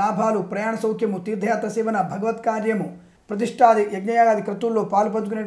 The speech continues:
అవకాశాలు, పుణ్యతీర్థ స్నానం, అనేక రకాల వ్యక్తులతో సంభాషణలు, కొత్త కొత్త contract లభించడము, మీ యొక్క వ్యాపారాన్ని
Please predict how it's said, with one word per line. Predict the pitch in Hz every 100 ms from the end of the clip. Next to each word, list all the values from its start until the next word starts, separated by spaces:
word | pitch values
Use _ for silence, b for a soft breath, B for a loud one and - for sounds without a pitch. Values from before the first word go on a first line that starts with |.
| 214
అవకాశాలు, | 214 220 220 226 175 - B B -
పుణ్యతీర్థ | 220 247 247 233 185
స్నానం, | 175 226 214 220 170 - - _ _ _ _ 185
అనేక | 202 277 269
రకాల | 240 247 247 214
వ్యక్తులతో | 180 233 226 208
సంభాషణలు, | 196 202 208 214 226 208 180
కొత్త | 208 240
కొత్త | 226 202 -
contract | 202 220 214 226
లభించడము, | 202 214 208 175 175 -
మీ | 202
యొక్క | 202 190
వ్యాపారాన్ని | 226 240 233 233